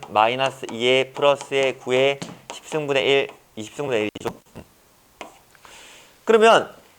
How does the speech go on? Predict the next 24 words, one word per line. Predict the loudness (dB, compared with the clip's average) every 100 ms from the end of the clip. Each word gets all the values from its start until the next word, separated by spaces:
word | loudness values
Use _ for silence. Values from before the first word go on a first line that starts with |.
| _ 4
여기에 | 6 8 6 6 6
더하기 | 8 8 8
일을 | 4 6
해. | 6 6 4 -6 _
더하기를 | 2 4 6
해. | 4 4 -2 0
더하기 | 6 6 4
일을 | 2 2
해주면, | 0 0 4 4 2 -6 -18 -18 -20 -20 _
더하기 | 2 6 6 6
일을 | 4 6
했을 | 4 2 -2 -4 0
때 | 2 2 0 -10 _
사분의 | -6 4 4 4 0
일 | 2
있으니까 | 0 -2 -6 -8 -2 2 4 2 -4 _ _
안쪽으로 | -4 -2 -2 0 0
들어가주면 | 0 2 2 0 0 0 -2 -14 _ _
더하기 | 2 2 2
사로 | -4 -2 0 0
들어가고 | 0 0 0 0 -2
플러스 | -2 -8 -6
이로 | -6
바뀌겠지. | -8 -10 -14 -14 -20 -20